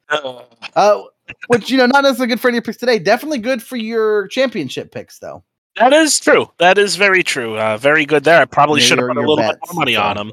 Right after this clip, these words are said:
Speaker 2: I mentioned it. You know, if you thought he could get it done, he was, like, six thousand or something like that
Speaker 1: Yeah,
Speaker 2: before,
Speaker 1: I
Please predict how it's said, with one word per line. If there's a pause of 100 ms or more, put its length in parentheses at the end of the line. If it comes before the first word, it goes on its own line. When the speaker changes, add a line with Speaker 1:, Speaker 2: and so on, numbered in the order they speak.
(340)
Speaker 2:
I
mentioned
it.
You
know,
if
you
thought
he
could
get
it
done,
he
was,
like,
six
thousand
or
something
like
that
Speaker 1:
Yeah,
Speaker 2:
before,
Speaker 1:
I